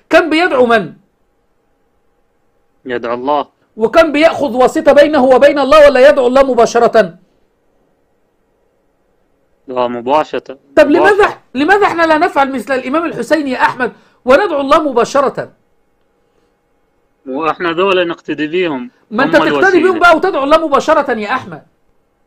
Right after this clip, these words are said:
Speaker 2: وسيلة.
Speaker 1: لا، ما احنا قلنا
Speaker 2: محمد.
Speaker 1: بقى الوسيلة في القرآن يا أحمد، و-،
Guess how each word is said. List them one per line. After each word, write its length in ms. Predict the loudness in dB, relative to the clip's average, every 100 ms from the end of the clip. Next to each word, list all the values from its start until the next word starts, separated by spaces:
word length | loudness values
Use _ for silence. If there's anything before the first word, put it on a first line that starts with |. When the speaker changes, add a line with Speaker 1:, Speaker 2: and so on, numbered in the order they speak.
| _ _ _ _ _ _ _ -10
Speaker 2:
وسيلة. 880 | -8 -6 -2 -2 -2 -4 -10 -18 _ _ _ _ -2
Speaker 1:
لا، 240 | -2 0
ما 80 | -6
احنا 140 | -6
قلنا 220 | -4 -2
Speaker 2:
محمد. 100 | -2
Speaker 1:
بقى 200 | -2 0
الوسيلة 420 | 0 2 0 2 0
في 100 | 0
القرآن 460 | -2 -2 2 0
يا 200 | 2 0
أحمد، 340 | 0 2 2 2 -8 _ _ _ 0
و-، 140 | 0